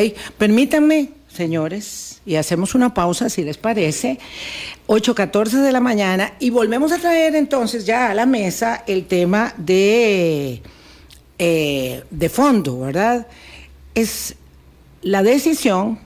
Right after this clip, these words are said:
del Poder Ejecutivo de concentrar el presupuesto millonario de varias instituciones, eh, del Estado en la agencia publicitaria que tiene el Sistema Nacional de Radio y Televisión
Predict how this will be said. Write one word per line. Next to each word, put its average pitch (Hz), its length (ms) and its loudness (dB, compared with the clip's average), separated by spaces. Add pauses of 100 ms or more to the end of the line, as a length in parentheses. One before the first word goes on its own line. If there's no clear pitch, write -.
(160)
del 185 140 0
Poder - 260 0
Ejecutivo 233 760 -2 (100)
de 185 140 0
concentrar 254 840 0 (720)
el 175 100 -2
presupuesto 202 680 0
millonario 208 640 2
de 156 200 0
varias 240 560 0
instituciones, 208 1400 0 (600)
eh, 156 300 0
del 165 160 2
Estado 247 680 0 (420)
en 196 100 -2
la 185 60 -2
agencia 202 400 -2
publicitaria 220 640 0
que 240 120 -2
tiene 180 460 0
el 226 140 0
Sistema 196 400 -2
Nacional 175 400 0
de 196 80 0
Radio 165 260 2
y 202 60 0
Televisión 147 680 0